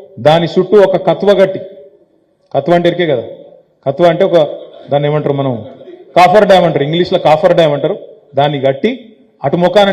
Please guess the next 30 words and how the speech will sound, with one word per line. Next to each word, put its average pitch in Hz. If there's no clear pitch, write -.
నీళ్లు 190
పోకుండా 185
చేస్తాం. 147
అంతే, 135
కత్వ 135
అంటే 160
ఏం 156
పాడైంది? 156
కట్టలెక్క 170
కట్టి, 139
కరకట్ట 151
లెక్క 135
కట్టి 147
అటు 139
ముఖాన 160
నీళ్లు 185
పోకుండా 175
చేసి, 127
మిగతా 185
నీళ్ళని 214
ఏవైతున్నదో 190
ఒక -
రింగు 170
బండు 180
లెక్కేసి, 147
ఆడ 202
అవసరమైతే 214
ఒక్క 175
పంపన్న 220
చాలు 190